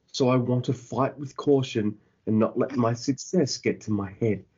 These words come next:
Just be careful of the serious injuries. <laughs>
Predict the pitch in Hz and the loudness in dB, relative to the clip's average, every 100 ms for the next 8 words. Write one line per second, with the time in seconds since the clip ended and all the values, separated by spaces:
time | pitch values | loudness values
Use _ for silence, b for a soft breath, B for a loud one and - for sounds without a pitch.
0 | b b b b 208 185 285 - 196 208 | b b b b -2 2 2 4 4 4
1 | 208 180 143 135 - 156 151 151 139 - | 4 2 2 -2 2 4 6 6 4 4
2 | 311 330 320 277 208 160 131 - - _ | 4 6 6 8 6 6 2 -6 -10 _
3 | _ - - | _ -8 -2